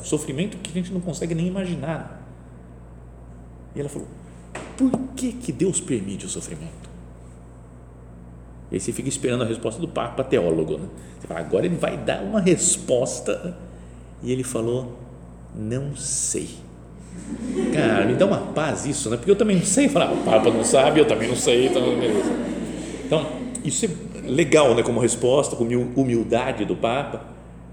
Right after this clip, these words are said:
Mas daí ele fala: "Mas acho que a gente deve olhar pra cruz de Cristo, pra tentar entender, né? Ficar contemplando Jesus na cruz,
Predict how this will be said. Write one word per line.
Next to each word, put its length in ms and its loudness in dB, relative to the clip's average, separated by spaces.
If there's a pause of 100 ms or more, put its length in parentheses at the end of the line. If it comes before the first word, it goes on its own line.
(240)
Mas 120 -2
daí 140 0
ele 140 0
fala: 480 -4
"Mas 500 0 (340)
acho 240 0
que 100 0
a 40 4
gente 240 -2
deve 360 2 (280)
olhar 460 4 (160)
pra 140 0
cruz 320 -2
de 100 -4
Cristo, 400 -6 (2250)
pra 140 2
tentar 320 -2
entender, 500 2
né? 80 -2
Ficar 220 -4
contemplando 920 0
Jesus 320 -2
na 80 -8
cruz, 540 -8